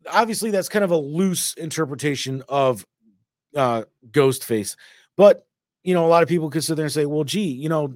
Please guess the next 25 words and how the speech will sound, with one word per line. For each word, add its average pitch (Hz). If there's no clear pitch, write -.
Tooth 196
Fairy 143
did 120
that." 110
Yes, 147
but 185
unfortunately, 131
that 147
book 143
was 131
written 127
long 113
before 104
any 107
of 90
this 90
as 82
well. 135
Uh, 127
uh, 131
this 123
guy 123
was 120
created. 120
So 156